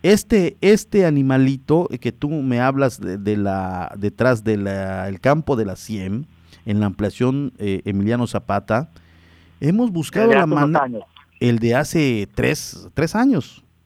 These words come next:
Speaker 2: Ah, es más.
Speaker 1: Más, cuatro años.
Speaker 2: No.
Speaker 1: Eh, platícalo bien, mi estimado Israel. Este animalito
Speaker 2: Ah, no, yo, yo creo que fue más, ah, fue, fue hace como seis
Speaker 1: como
Speaker 2: años.
Speaker 1: cinco. Yo tengo seis aquí en el canal, que lo cumpliste treinta
Speaker 2: Como
Speaker 1: de sep-,
Speaker 2: cinco años, ¿no?
Speaker 1: como cinco. Ya tenía yo un año cuando se dio esta situación,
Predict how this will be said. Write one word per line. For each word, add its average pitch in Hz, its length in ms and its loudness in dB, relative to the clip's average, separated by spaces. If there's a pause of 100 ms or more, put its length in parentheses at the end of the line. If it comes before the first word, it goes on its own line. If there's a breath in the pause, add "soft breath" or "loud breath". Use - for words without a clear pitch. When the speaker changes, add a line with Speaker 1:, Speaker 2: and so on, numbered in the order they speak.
(160)
Speaker 2:
Ah, 143 200 6
es - 200 -6
más. 113 200 -2
Speaker 1:
Más, 113 280 -2
cuatro 147 400 0
años. 180 380 0 (240 loud breath)
Speaker 2:
No. 117 220 4
Speaker 1:
Eh, 123 120 2
platícalo 196 680 2
bien, 123 340 6
mi 120 60 0
estimado 110 400 0
Israel. 101 320 0
Este 240 380 2
animalito 110 840 -2 (140)
Speaker 2:
Ah, - 80 -2
no, 147 180 4
yo, 170 220 4
yo 185 120 0
creo 220 140 -2
que 208 100 -8
fue 175 180 -4
más, 139 300 0
ah, 135 120 0 (100)
fue, 127 140 -8
fue 143 280 -2
hace 127 240 0
como 113 220 -8
seis - 160 -8
Speaker 1:
como 113 160 2
Speaker 2:
años. 113 260 0
Speaker 1:
cinco. 139 360 2
Yo 190 160 4
tengo 277 240 2
seis 196 420 0
aquí 160 300 -2
en 151 80 0
el 139 120 -2
canal, 127 460 0
que 113 140 0
lo 110 100 -2
cumpliste 104 440 -4
treinta 113 400 2
Speaker 2:
Como 139 100 4
Speaker 1:
de - 80 -2
sep-, 180 160 2
Speaker 2:
cinco 170 200 0
años, 131 280 -2
¿no? 107 80 -14
Speaker 1:
como 113 240 0
cinco. 123 460 4
Ya 135 100 2
tenía 165 220 -2
yo 160 120 2
un 151 200 0
año 151 340 2
cuando 117 480 0
se 113 160 0
dio 127 140 4
esta 127 200 0
situación, 139 640 0